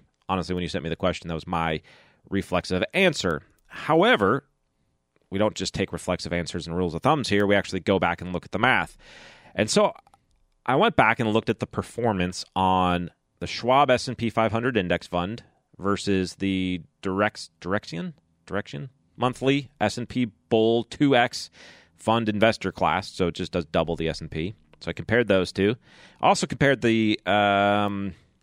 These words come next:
one of the longest running nasdaq one hundred funds, the U S A A nasdaq one hundred index fund. These are all mutual funds. Just easier to compare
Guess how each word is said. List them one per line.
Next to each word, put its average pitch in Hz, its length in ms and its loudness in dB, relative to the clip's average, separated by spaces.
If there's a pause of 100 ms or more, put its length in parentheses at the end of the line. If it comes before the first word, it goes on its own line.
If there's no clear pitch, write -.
(460)
one 113 120 -4
of 113 80 2
the 101 100 4
longest 110 480 2
running 95 380 -2
nasdaq 92 420 0
one 98 120 -6
hundred 92 200 -4
funds, 95 240 -6
the 82 60 -12
U 98 220 0
S 90 160 -2
A - 20 -4
A 98 380 0
nasdaq 95 520 -2
one 104 120 -4
hundred 98 240 -2
index 98 320 0
fund. 90 280 -4
These 92 140 -2
are 90 80 -4 (240)
all 95 120 0
mutual 87 300 -8
funds. 85 340 -10 (520)
Just - 180 -12
easier 85 280 -2
to 82 40 -2
compare 87 460 -2